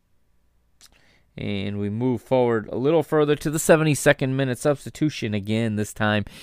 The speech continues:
it is, it is Shakhtar. It's Manor Solomon coming on. Marlos, the man with two assists, is off. One minute later, it is Basel using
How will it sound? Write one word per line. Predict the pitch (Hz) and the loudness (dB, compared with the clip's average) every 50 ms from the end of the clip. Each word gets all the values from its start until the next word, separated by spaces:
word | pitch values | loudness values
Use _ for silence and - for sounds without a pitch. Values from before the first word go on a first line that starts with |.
| - - - | -20 -20 -6
it | - 117 120 | -2 0 2
is, | 120 117 117 113 110 101 - - - - - _ _ - - - _ | 2 4 4 2 2 0 -4 -10 -20 -20 -20 _ _ -20 -20 -20 _
it | - - 110 110 | -2 2 2 4
is | 107 107 101 | 4 2 0
Shakhtar. | - - - 139 139 139 139 - - 143 127 123 110 | 0 -2 4 6 6 6 6 4 6 6 6 6 6
It's | 69 113 - - - - - | 4 2 -2 -4 -6 -4 0
Manor | 110 101 110 120 123 123 123 120 113 95 | 2 4 6 6 6 6 6 4 2 2
Solomon | - - - 139 135 135 139 135 135 135 135 127 - - - | 0 2 4 6 8 8 8 6 4 4 2 2 0 -4 0
coming | - 135 117 117 110 | 0 2 2 2 2
on. | 120 117 117 107 - - | 2 2 2 2 0 -2
Marlos, | - 110 113 127 139 151 156 151 131 113 104 - - | -4 0 4 6 8 8 8 6 4 4 2 2 0
the | - 117 | -2 0
man | 107 117 113 110 107 | 2 4 4 4 2
with | 101 104 - | 0 -2 0
two | - 127 | 0 0
assists, | 87 - - - 151 131 - - - - - - - - - - - - | 0 0 6 6 8 8 6 4 -8 -14 -16 -18 -20 -20 -20 -20 -18 -4
is | - 120 110 104 101 95 - - - | 2 4 6 6 6 6 2 0 2
off. | - 135 131 135 135 - - - - - _ _ _ _ _ _ _ _ _ _ _ _ _ _ _ _ _ _ _ _ _ _ _ _ _ | 6 8 8 8 6 4 2 -14 -20 -20 _ _ _ _ _ _ _ _ _ _ _ _ _ _ _ _ _ _ _ _ _ _ _ _ _
One | - 104 113 110 117 120 117 117 117 | -8 -4 2 4 4 4 4 4 2
minute | 117 113 113 101 - | 2 2 2 0 0
later, | - 117 120 120 120 127 135 139 147 139 139 135 123 | 0 2 2 4 4 6 6 6 6 6 6 6 6
it | 85 104 117 113 107 | 6 4 4 4 4
is | 110 104 101 | 2 0 0
Basel | 104 110 117 123 131 139 131 127 127 117 113 104 - - - | 4 6 8 10 10 8 6 6 2 2 2 0 -2 -8 -12
using | - 104 117 120 120 117 117 113 107 104 95 87 90 - | -8 -2 0 0 0 2 0 -2 -2 -2 -4 -4 -6 -8